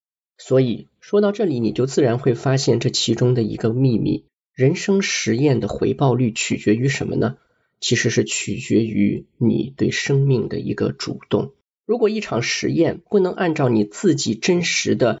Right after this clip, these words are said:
意图去开展的话，这个实验是谈不上什么回报率的。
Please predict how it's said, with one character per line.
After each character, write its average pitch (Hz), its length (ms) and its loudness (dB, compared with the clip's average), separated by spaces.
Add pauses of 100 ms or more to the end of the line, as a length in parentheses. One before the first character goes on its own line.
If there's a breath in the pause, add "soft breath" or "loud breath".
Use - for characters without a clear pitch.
(100)
意 185 280 2
图 107 460 0
去 - 180 -2
开 - 300 -2
展 - 240 -4
的 - 80 -12
话， - 280 -6 (340 soft breath)
这 160 100 2
个 127 100 4
实 - 260 -2
验 120 260 2
是 - 120 -2
谈 - 320 -4
不 139 80 2
上 135 220 0
什 - 140 -2
么 - 80 -6
回 - 200 -4
报 98 180 -6
率 110 220 2
的。 101 140 -6